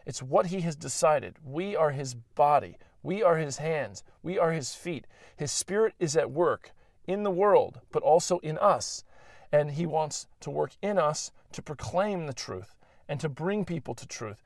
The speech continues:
And as He works externally through nature and through people's consciences, He's also working internally through His Holy Spirit in others. And then He's working in us to speak truth and to proclaim truth and to bring people to truth and to call people to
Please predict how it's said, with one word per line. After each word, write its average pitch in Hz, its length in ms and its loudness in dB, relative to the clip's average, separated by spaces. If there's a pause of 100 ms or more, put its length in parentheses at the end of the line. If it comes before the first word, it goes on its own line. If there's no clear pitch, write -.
(280)
And 147 220 2 (180)
as 175 300 2
He 202 120 -6
works 170 460 -4 (160)
externally 180 680 0
through 151 240 -10
nature 151 640 -6
and 135 120 -8
through 160 140 -10
people's 156 340 -8
consciences, 147 760 -4 (320)
He's 160 180 -2
also 175 260 6
working 160 340 -4
internally 160 520 -2
through 139 200 -6
His 143 120 -6
Holy 147 240 2
Spirit 185 400 -4
in 147 140 -4
others. 160 340 -2 (220)
And 147 100 -2
then 180 80 0
He's 151 140 -2
working 151 300 0
in 156 100 0
us 185 320 2 (320)
to 147 120 -10
speak - 400 -4
truth - 440 -6 (280)
and 143 120 -4
to 147 100 -10
proclaim 196 540 -2
truth 110 340 -10 (340)
and 151 160 -4
to 156 120 -8
bring 180 260 -4
people 175 280 -6
to 214 220 -4
truth 120 400 -8 (380)
and 135 100 -8
to 160 80 -8
call 196 280 8
people 147 360 -8
to 147 300 -8